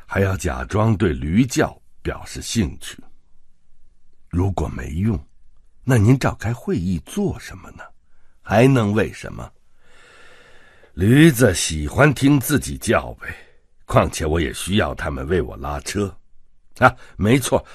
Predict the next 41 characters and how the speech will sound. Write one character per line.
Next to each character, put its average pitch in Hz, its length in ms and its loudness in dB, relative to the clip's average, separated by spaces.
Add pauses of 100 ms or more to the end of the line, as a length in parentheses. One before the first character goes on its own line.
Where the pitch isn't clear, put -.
(240)
偶 127 120 8
尔 147 160 10
也 90 240 2
会 151 220 0
有 82 160 0
一 73 60 -8
些 95 180 -4
好 - 300 -10
主 - 200 -8
意 95 120 0
冒 101 340 2
出 - 140 -16
来。 - 180 -18 (1200)
然 80 140 -6
而 80 140 -2
今 98 320 0
天 73 200 -8
的 62 120 -10
情 64 340 -10
形 64 240 -10
嘛， - 240 -16 (800)
我 82 180 -6
想， - 220 -8 (960)
哈， - 420 -4 (1040)
你 98 160 2
儿 135 160 10
子 117 140 2
把 113 160 2
水 67 480 -8
拿 67 260 -6
来 90 160 -2
了。 - 220 -12 (1300)
戴 123 160 8
冯 120 320 2
将 113 240 2
托 143 220 0
盘 80 340 -4
放 80 240 -4
到 - 140 -12
桌 82 300 -4
上， - 200 -14